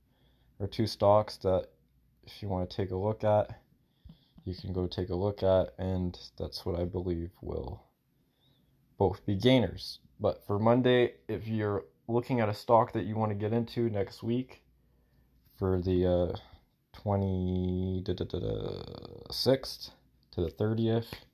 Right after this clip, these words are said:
um, Chorus Aviation, ticker, ticker symbol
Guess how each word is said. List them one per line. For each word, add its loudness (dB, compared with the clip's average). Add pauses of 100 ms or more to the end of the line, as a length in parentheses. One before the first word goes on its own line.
(800)
um, 0 (520)
Chorus 0
Aviation, -2 (420)
ticker, -6 (100)
ticker -6
symbol 0